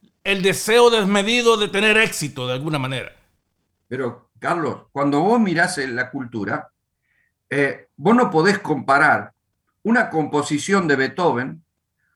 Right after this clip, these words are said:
Speaker 2: con una composición de un rapero de hoy. Ahora, el rapero puede vender millones de discos más que Beethoven.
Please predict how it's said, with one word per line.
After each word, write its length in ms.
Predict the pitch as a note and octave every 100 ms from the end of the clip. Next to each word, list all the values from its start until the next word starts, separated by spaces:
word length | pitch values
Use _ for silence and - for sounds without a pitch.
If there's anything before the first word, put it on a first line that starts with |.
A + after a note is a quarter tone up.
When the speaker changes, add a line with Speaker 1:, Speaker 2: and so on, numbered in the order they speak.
| _
Speaker 2:
con 180 | D#3 F3
una 220 | B3+ A3+
composición 720 | D#3 D3 C#3+ D3 C#3 G#3 G3
de 60 | E3
un 140 | F#3+
rapero 520 | - C3+ C3 G3 F#3+
de 100 | D#3
hoy. 240 | A3 E3 - _ _ _ _ _ _ _ _ _ _ _ _
Ahora, 440 | B2+ D#3 D3 A2+ -
el 120 | D3+
rapero 500 | E3+ F3 A#3+ B3 G3+
puede 220 | G#3+ G#3+
vender 340 | F3+ F3 G#3+ G3+
millones 640 | A#3 A#3+ D4 D4+ C#4 G3+
de 120 | G3+
discos 440 | G#3+ A#3+ F#3 G3+ F3+
más 500 | G#3+ A3+ G3+ - _ _ _ _ _ _ _ _ _ _
que 120 | F#3
Beethoven. 540 | G3+ A3 C4 F3 G#2